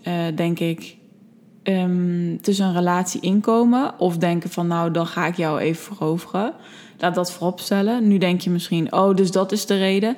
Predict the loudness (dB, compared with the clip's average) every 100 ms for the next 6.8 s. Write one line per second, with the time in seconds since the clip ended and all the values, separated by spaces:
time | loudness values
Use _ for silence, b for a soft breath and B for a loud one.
0 | B B B -2 0 0 -4 -6 -4 -2
1 | -4 -4 -8 -8 -6 -6 -8 B B B
2 | B B B B B -16 0 2 4 2
3 | 0 2 2 0 -4 -16 -8 -4 -2 2
4 | 4 4 4 2 0 -2 0 0 0 0
5 | 0 2 2 2 2 0 0 0 0 2
6 | 4 4 2 0 -2 -2 -4 -8